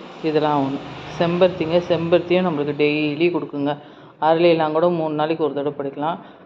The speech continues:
செம்பருத்தி நம்மளுக்கு டெய்லி எனக்கு வந்து மாடியில வந்து செம்பருத்தி டெய்லி கிடைக்கும். பத்து பூக்களும், ஏன்னா நான் ஃப்ரிட்ஜ் தொட்டில வச்சதுனால பெரிய மரம் ஆயிடுச்சு. நிறையவே கொடுக்குங்க.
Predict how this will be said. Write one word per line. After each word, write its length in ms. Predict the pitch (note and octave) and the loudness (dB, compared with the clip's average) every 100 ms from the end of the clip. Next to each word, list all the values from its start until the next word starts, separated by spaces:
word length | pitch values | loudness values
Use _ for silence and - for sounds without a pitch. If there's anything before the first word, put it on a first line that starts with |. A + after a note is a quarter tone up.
| - _ | -20 _
செம்பருத்தி 540 | E3+ F3 F#3 G3+ F#3+ F#3 | -2 0 2 2 2 0
நம்மளுக்கு 480 | F#3+ D#3+ D3+ D3+ F#3+ A#3 C#4 - D3 | 0 0 -2 0 4 4 2 -8 -4
டெய்லி 440 | D#3+ F3 F#3 G#3 G#3+ | 2 4 4 4 4
எனக்கு 380 | F3+ D#3 D#3 | 2 2 0
வந்து 260 | E3 D#3+ F#3 A#3 F#3+ | 0 0 2 2 2
மாடியில 460 | E3 F3 F#3 E3+ | 2 2 4 2
வந்து 220 | D3+ D#3+ | 0 -2
செம்பருத்தி 580 | G3 F3+ E3 E3+ E3+ G3 | -6 -6 0 2 2 2
டெய்லி 360 | F#3 D3+ D3+ D3+ | 0 0 0 -2
கிடைக்கும். 440 | D3 C#3 G3+ A#3+ | -2 0 0 0
பத்து 380 | - D3+ D#3 F3 | 2 0 0 -4
பூக்களும், 460 | E3+ E3 E3 E3 F3+ | -2 -4 -2 -2 -2
ஏன்னா 240 | D#3 E3 | -2 0
நான் 160 | F3+ F3 | -2 -2
ஃப்ரிட்ஜ் 240 | F3 F3 | -4 -2
தொட்டில 360 | F#3 D#3 D3 C#3+ | -2 -4 -2 -4
வச்சதுனால 400 | C#3+ D#3 D#3+ F3+ F#3 | -4 -8 -4 -6 -6
பெரிய 420 | D3+ D#3 F3 F#3+ | -10 -6 -2 0
மரம் 300 | D#3 C#3+ C#3+ | 0 -2 -2
ஆயிடுச்சு. 360 | C#3 C3 - - _ _ _ _ _ - | -2 -4 -10 -14 _ _ _ _ _ -8
நிறையவே 400 | E3 F3 F#3+ F3+ | -4 0 2 2
கொடுக்குங்க. 440 | E3+ D3 C#3 C#3+ | 2 -2 -6 -6